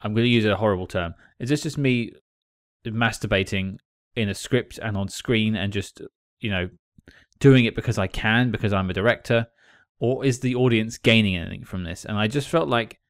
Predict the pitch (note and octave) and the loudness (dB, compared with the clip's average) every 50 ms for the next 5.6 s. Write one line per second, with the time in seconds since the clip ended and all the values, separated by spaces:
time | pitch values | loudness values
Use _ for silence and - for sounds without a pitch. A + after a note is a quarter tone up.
0 | _ _ _ - - D#3 E3 E3+ E3 D#3 D3+ - D#3+ D3 C3+ A#2+ G#2+ G#2+ G#2+ - | _ _ _ 4 4 6 4 4 2 0 0 0 0 2 2 4 2 2 2 0
1 | - F#2+ F#2 F2+ F2 F#2+ - _ _ _ - D#3 C#3+ - - _ _ _ _ - | -4 -6 -6 -6 -6 -8 -10 _ _ _ -6 -6 -6 -6 -10 _ _ _ _ -6
2 | - F#3 F3 D#3 D3+ D3 C3 - C#3 B2 A2+ - - F2 - - F#2+ G2 - A2 | -2 -2 0 0 -2 -4 -4 0 0 0 2 0 -2 -6 -6 -6 -6 -2 0 0
3 | G2+ G2 G2 - - A2 G#2+ G#2 G2 - G2+ F#2 F#2 - - A#2 A2 - - - | 0 0 0 0 2 4 4 2 2 0 0 0 0 0 0 -2 -2 -2 -4 -6
4 | F2 E2 E2 E2+ E2+ - - D#2+ E2+ F2 F#2 - - - - - E2+ - - F2+ | -8 -6 -6 -6 -6 -6 -6 -4 -4 -4 -4 -6 -10 -14 -12 -12 -10 -6 -2 0
5 | G2 G#2+ G2 - - - - - - - - | 0 0 0 0 -4 -6 -6 -12 -16 -18 -20